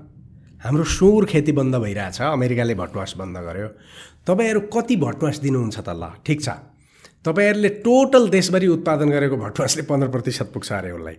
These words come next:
तर कम्तीमा पाँच प्रतिशत भटमास चाहिँ तपाईँहरूको, आ, के अरे, उसको लागि म दिन्छु भन्नुहोस् न त।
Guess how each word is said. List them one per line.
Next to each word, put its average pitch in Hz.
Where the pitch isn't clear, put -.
तर 170
कम्तीमा 175
पाँच 175
प्रतिशत 151
भटमास 120
चाहिँ 151
तपाईँहरूको, 123
आ, 113
के 98
अरे, 113
उसको 107
लागि 107
म 127
दिन्छु 120
भन्नुहोस् 92
न 82
त। -